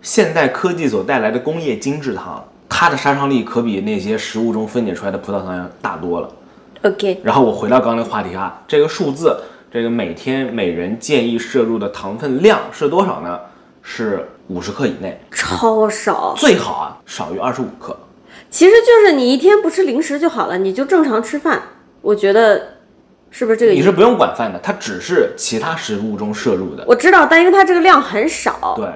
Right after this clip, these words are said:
Speaker 2: 所以基本上我觉得它甚至可以考虑不计，因为一听可乐就超了吧？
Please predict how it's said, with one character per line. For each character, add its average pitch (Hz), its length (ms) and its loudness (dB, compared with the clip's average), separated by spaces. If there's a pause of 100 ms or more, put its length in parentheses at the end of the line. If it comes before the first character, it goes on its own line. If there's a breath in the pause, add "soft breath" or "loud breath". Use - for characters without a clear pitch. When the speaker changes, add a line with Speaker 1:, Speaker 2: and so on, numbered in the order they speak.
(280 loud breath)
Speaker 2:
所 277 220 6
以 311 320 6
基 - 180 2
本 247 200 6
上 214 420 4
我 240 100 4
觉 240 140 2
得 269 80 2
它 320 140 6
甚 320 180 2
至 254 80 2
可 262 140 4
以 269 40 6
考 - 280 -2
虑 220 120 2
不 190 200 -4
计， 240 260 -2
因 262 100 0
为 320 220 2 (320)
一 302 80 4
听 392 180 8
可 233 120 2
乐 254 180 6
就 196 80 0
超 196 220 -2
了 190 100 0
吧？ - 180 -4